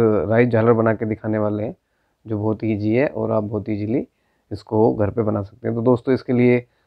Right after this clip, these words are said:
मुझे कुछ मटेरियल की ज़रूरत होगी, जैसे कि मैंने एक ये वायर लिया हुआ है और एक ये मैंने लेवल पाइप लिया हुआ है और ये मैंने कुछ एलईडीज़ लाइट ली हुई हैं। तो दोस्तों, इन सब की हेल्प से मैं जो है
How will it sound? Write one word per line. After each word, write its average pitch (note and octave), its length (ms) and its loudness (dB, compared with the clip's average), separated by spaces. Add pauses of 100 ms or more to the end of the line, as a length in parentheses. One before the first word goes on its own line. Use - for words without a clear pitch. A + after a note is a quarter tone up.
(140)
मुझे A2 180 0
कुछ - 360 -6
मटेरियल A2 380 2
की B2 80 2
ज़रूरत A2+ 240 2
होगी, A#2 180 0
जैसे A2 220 -2
कि G#2+ 80 -4
मैंने A2 200 0
एक G#2 100 -4
ये A2 60 -2
वायर G2+ 260 0
लिया G2 220 -2
हुआ G#2 180 -4
है A3+ 60 -6 (560)
और A#2 100 0
एक A#2 160 0
ये A#2 60 0
मैंने A#2 160 2
लेवल A2 280 2
पाइप G#2+ 320 -4
लिया G#2 140 -2
हुआ A2 200 2
है F3+ 60 2
और C#3 100 0
ये A#2+ 80 0
मैंने A#2 180 2
कुछ - 240 -4
एलईडीज़ A2+ 420 4
लाइट G2+ 280 0
ली G2+ 160 -2
हुई G2+ 120 -4
हैं। E2 200 -10 (1300)
तो B2 80 -4
दोस्तों, C#3 260 6
इन C#3+ 100 6
सब C#3 200 -6
की D3 120 2
हेल्प B2 220 4
से B2+ 160 -2
मैं A2 200 0
जो G#2 140 -2
है E3 120 -2